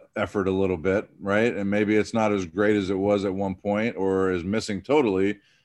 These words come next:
then we start to have issues, right? And when you think about it, that's, that's what your boss wants out of you, right? I mean, uh, Bates pays me a salary to, to keep this program up and running at a high level, right? Um, and I, in turn, you know,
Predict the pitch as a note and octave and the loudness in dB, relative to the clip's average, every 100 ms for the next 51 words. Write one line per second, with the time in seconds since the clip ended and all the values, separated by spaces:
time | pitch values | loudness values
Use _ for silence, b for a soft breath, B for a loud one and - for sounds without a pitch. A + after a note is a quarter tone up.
0 | b - C3+ B2+ A#2+ B2 G#2+ F#2+ G2 F2 | b 0 2 2 2 2 2 2 0 0
1 | F#2 F#2+ C#2 A#1 C#2+ E2 F2 - b b | -2 -2 -8 -10 -6 -4 -4 -6 b b
2 | b _ - B2+ C3+ C3+ C3 F3 - A2 | b _ -2 2 4 2 0 0 0 4
3 | A2+ A2+ A#2 B2+ C3 - D3+ C#3 D#3 C3 | 6 6 4 2 0 0 0 4 2 4
4 | A2 G2+ B2 C3+ A#2 G2 G2+ F#2 F2 F2 | 4 4 4 4 0 -2 0 0 0 0
5 | G#2+ G2+ G#2 A2 G#2+ G2+ G2 G2+ G2 G2 | 2 2 2 2 0 0 -2 -2 0 0
6 | F#2+ F2 _ - F#2+ A2 A2+ - - A2+ | -2 -6 _ -14 -2 0 0 -2 0 0
7 | G2 G#2+ A2 - G#2 C3+ G2 G2 A2 - | 0 -2 -2 -2 2 2 2 2 0 0
8 | G#2+ G2+ b b b _ - G#2 B2 A2+ | 2 2 b b b _ -4 0 0 0
9 | A#2+ G#2+ - A2+ G#2+ G#2 G2+ G#2 A2+ G2+ | 0 -4 0 0 2 0 0 0 0 -2
10 | G2 G2+ G#2 G2+ F#2+ G2+ A2 A2+ C#3+ F#2+ | 0 0 0 0 0 0 2 2 2 -2
11 | - _ F2 F#2 A#2 - _ _ _ _ | -10 _ -6 -2 -2 -6 _ _ _ _
12 | - F#2+ G2+ G2 G2 F#2+ F2+ - _ - | -6 -2 2 2 2 -2 -4 -10 _ -6
13 | G#2+ G2+ G#2 A2+ A2 G2 G#2 G2 A2 A2+ | -4 0 2 2 2 0 -4 -4 -2 0
14 | A#2+ B2 G2+ G2 A2 A#2+ | 0 -2 -2 -2 0 0